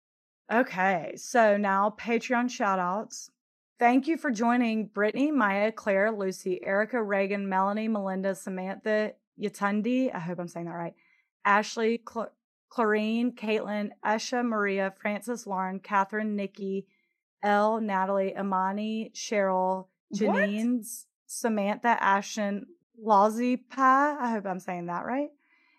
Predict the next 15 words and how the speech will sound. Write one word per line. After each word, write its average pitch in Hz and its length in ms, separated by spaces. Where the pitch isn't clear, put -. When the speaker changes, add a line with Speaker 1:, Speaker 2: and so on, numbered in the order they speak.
Speaker 1:
Emily, 262 500
Kaylee, 226 480
Kennedy, 233 440
Alyssa, 202 480
Amanda, 196 400
Kristen, 220 600
Nacho, 208 480
Kylie, 196 720
Casey, 208 640
Ashley, 196 520
Julie. 170 480
<laughs> - 120
Speaker 2:
Wait 370 240
a 247 80
minute. 208 180